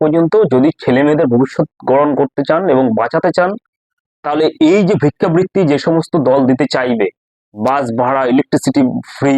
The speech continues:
সমস্ত কিছু ফ্রি, হ্যাঁ দিক, কাদেরকে দিক? একদম খুব গরিব মানুষ, যারা দিন আনে দিন খেতে চায় না, হ্যান্ডিক্যাপড মানুষ, তাদেরকে বেছে বেছে শর্ট আউট করে গভর্নমেন্ট অফিসাররা ইন্সপেকশন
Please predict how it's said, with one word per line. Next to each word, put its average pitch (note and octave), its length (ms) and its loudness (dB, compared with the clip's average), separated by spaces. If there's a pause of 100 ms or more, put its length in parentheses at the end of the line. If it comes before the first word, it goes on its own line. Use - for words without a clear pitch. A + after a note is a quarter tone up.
(460)
সমস্ত F3 300 -2 (120)
কিছু C3+ 140 0 (120)
ফ্রি, - 140 0 (400)
হ্যাঁ C#3 160 -2 (180)
দিক, F3+ 160 -2 (280)
কাদেরকে F3+ 440 -2
দিক? - 120 -8 (540)
একদম D#3 280 2 (580)
খুব A#3 140 0 (260)
গরিব G3+ 340 2 (260)
মানুষ, C3+ 240 0 (220)
যারা D3+ 260 0
দিন D#3 140 4
আনে E3 100 2 (100)
দিন F3 160 4
খেতে D#3 240 0
চায় G2 180 -2
না, - 120 -4
হ্যান্ডিক্যাপড E3+ 600 0
মানুষ, E2+ 220 -4 (500)
তাদেরকে E3+ 400 -2 (120)
বেছে D3 260 0
বেছে F3 180 0 (100)
শর্ট C3 220 -2
আউট D#3 180 -2
করে E3+ 120 2 (140)
গভর্নমেন্ট B2+ 440 0
অফিসাররা F#3+ 500 0 (480)
ইন্সপেকশন G3+ 680 -2